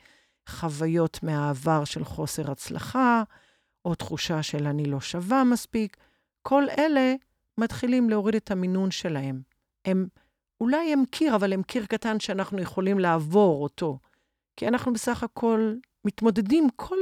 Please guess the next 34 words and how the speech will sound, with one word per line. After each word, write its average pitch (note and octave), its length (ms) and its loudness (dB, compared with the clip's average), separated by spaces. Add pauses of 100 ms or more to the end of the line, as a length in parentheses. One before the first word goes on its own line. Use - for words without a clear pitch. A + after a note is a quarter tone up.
היום, G#3 400 2 (120)
ויפה G#3 300 2
מאוד. C4+ 460 2 (640)
אבל E3+ 160 0
אם C#4+ 140 8
הקיר D4 280 2
הוא B3+ 140 0
גבוה C4+ 300 4
מדי, G#3 440 4
אתה - 200 -6
אומר, F#3 260 2
"אין, D#3+ 220 0
אין D#3 220 -2
מצב, F3 320 0 (460)
אני C#3+ 80 -2
לא D#3+ 120 4
הולך F#3 220 4
עכשיו - 220 -4
להתאבד." F3 500 4 (1400)
אבל G3+ 180 2
אם A#3+ 100 6
הקיר C4 260 2
הוא B3 160 2
קטן, D4+ 440 0 (460)
אז G3 140 0
קל - 200 0
לי A#3+ 140 4
לקפוץ A3+ 480 0
אותו, D3 300 -2 (200)
את D3+ 140 -8
האי-נוחות, F3 580 -2
את D3+ 120 -8
הפחד, D3+ 460 -2 (640)
את - 160 -8